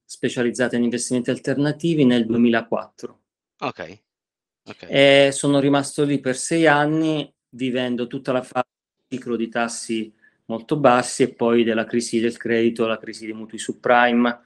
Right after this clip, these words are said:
Speaker 1: vivendolo dal di dentro, perché investevamo in prodotti molto simili, con caratteristiche diverse, non speculativi come subprime.
Speaker 2: Sì.
Speaker 1: E, e lì, diciamo, la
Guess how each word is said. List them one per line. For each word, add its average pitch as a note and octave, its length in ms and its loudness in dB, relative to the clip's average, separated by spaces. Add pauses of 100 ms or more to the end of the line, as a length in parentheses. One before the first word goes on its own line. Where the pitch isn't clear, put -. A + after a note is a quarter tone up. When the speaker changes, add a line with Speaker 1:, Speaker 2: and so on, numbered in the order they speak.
(280)
Speaker 1:
vivendolo A#2+ 480 4
dal A2+ 160 2
di A#2 120 2
dentro, A#2 440 4
perché A2 580 -6
investevamo A#2 840 -4
in A#2 300 -6
prodotti A#2 460 -4
molto A2+ 320 -2
simili, A#2+ 480 2
con A#2 160 -4
caratteristiche A#2+ 720 0
diverse, G#2+ 540 -2
non A#2 240 4
speculativi G#2+ 680 -2
come A2 180 -6
subprime. G#2 440 -10
Speaker 2:
Sì. G2+ 360 -10 (440)
Speaker 1:
E, B2 640 6 (140)
e D#3+ 120 6
lì, E3+ 800 8 (540)
diciamo, C3 840 -2
la C3+ 220 -6